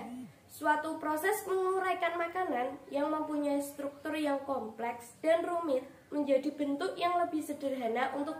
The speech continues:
diserap tubuh, sehingga dapat digunakan tubuh sebagai energi dan segala fungsi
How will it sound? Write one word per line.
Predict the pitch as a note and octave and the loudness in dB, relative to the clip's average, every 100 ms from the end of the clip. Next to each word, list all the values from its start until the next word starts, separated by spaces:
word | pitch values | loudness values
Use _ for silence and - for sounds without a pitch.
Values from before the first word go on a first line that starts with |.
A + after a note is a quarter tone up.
| C#4 | -4
diserap | C#4 C4 G3 G#3+ - - - - - - | -4 -4 -6 -8 -10 -20 -20 -20 -10 -4
tubuh, | B3+ - A3 C4 - - - - - | -4 -6 -8 -6 -8 -14 -20 -20 -12
sehingga | - F4 E4+ D#4+ D4+ E4+ F#4+ - - - - - - - | -4 0 4 4 8 8 6 2 -10 -18 -20 -20 -20 -4
dapat | D#4 D4 D4 G#4+ G4 | 4 6 6 2 0
digunakan | D#4 D#4+ D#4 C#4+ C#4+ D4+ | -2 2 4 4 2 0
tubuh | D4+ B3 - A#3+ B3 C#4+ - | -2 -4 -6 -6 -4 -4 -6
sebagai | - B3+ B3 A#3 D4 D4 | -10 -6 -2 2 4 4
energi | C#4 C#4 B3 - D#4 D#4 | 4 0 -2 -4 -4 0
dan | E4 E4+ | 0 0
segala | E4+ D4 B3 B3 B3+ | -2 -6 -4 -4 -4
fungsi | B3 A3+ A#3 D#4 | -6 -8 -4 -6